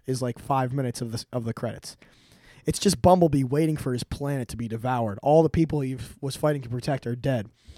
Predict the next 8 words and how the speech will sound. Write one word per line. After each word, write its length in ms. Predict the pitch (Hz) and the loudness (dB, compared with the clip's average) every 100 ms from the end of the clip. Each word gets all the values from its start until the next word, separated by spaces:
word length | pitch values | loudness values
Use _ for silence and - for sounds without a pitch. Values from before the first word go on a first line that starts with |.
| - - _ - | -20 -20 _ -8
He's 180 | 147 | -4
thinking 320 | - 170 160 135 | 0 0 0 -2
back, 320 | 147 123 - | -2 -2 -6
playing, 400 | 139 123 120 160 | -8 -6 -8 -4
"You 160 | 240 254 | 2 4
Got 240 | 240 240 | 6 4
the 120 | 208 190 | 2 4
Touch." 460 | 233 240 214 - | 8 8 8 2